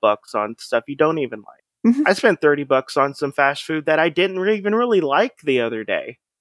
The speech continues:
Speaker 2: <sighs> That's always
Speaker 1: So,
Speaker 2: the worst.
Speaker 1: I know. It was awful. I forgot which restaurant I was ordering from for a moment, and I was in, I hated myself the entire time. It was very mid food, and I forgot which one.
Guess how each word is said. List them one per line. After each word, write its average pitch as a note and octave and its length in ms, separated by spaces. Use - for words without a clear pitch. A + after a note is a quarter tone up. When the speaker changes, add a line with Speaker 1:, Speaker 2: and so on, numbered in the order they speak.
Speaker 2:
<sighs> - 500
That's F#3+ 220
always E3 240
Speaker 1:
So, A#2 60
Speaker 2:
the D#3+ 60
worst. E3+ 640
Speaker 1:
I F3 120
know. F#3+ 600
It F3 80
was G3 180
awful. A3+ 340
I F3 100
forgot F3 480
which F#3 280
restaurant E3+ 460
I C#3 80
was C3 160
ordering A#2+ 360
from A#2+ 240
for A#2+ 180
a A2+ 40
moment, A2+ 400
and D3+ 120
I E3 80
was F3 280
in, A#3+ 360
I F3 160
hated A3 400
myself B2 420
the D#3+ 120
entire G3 360
time. E3 600
It D#3+ 80
was E3+ 180
very G3 280
mid E3+ 360
food, C3+ 420
and D3+ 100
I D#3 40
forgot E3 540
which E3 240
one. C3+ 420